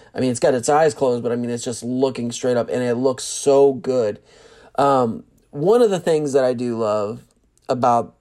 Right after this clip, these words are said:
this is that they did take into account what dead bodies would normally be like if, if they were rotting in different ways.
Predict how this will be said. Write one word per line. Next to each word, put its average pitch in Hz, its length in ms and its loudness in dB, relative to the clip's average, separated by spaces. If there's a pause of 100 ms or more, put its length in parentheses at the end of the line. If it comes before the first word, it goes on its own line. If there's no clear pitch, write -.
(140)
this 123 400 -2
is 127 220 -2
that 123 420 0
they 139 220 2
did 190 500 2
take 160 420 -2
into 135 440 -2
account 120 640 -6 (960)
what 147 800 0 (460)
dead 139 300 2
bodies 131 460 0
would 120 680 -4
normally 131 560 -2
be 120 280 -4
like 113 240 -2
if, 117 260 -6
if 120 140 -6
they 127 100 0
were 110 160 0
rotting 127 540 0
in 110 380 -6
different 113 360 -4
ways. 104 400 -4